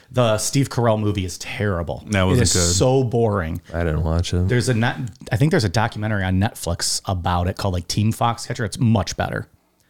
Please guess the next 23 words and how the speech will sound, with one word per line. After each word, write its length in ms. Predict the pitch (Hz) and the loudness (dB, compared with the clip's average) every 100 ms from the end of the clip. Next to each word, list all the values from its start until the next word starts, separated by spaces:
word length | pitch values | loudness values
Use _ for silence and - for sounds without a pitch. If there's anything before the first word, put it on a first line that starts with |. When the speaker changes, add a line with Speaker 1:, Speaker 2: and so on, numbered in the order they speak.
| _ _ _ - | _ _ _ 0
Speaker 1:
Um, 140 | 104 98 | 2 4
and 60 | 120 | 4
Speaker 2:
He 40 | |
Speaker 1:
then 60 | 127 | 4
Speaker 2:
just 140 | 143 | 4
Speaker 1:
I 20 | 165 | 4
Speaker 2:
has 80 | |
a 80 | 127 | 2
blank 380 | 92 98 107 101 | 2 2 2 0
stare. 400 | - - 101 90 | -2 2 2 4
He 80 | 87 | 4
looks 240 | 90 - | 2 2
into 100 | 101 | 2
the 80 | 85 | 2
camera 380 | - 92 95 87 | 2 2 4 4
the 100 | 82 | 4
whole 160 | 92 | 4
movie, 420 | 92 92 95 92 90 | 4 4 4 4 4
like, 240 | 87 87 | 2 2
with 200 | 90 - | -2 0
weird 240 | 95 95 95 | 2 4 4
eyes 400 | 92 92 92 98 | 4 4 2 2
and 300 | 90 92 | 2 0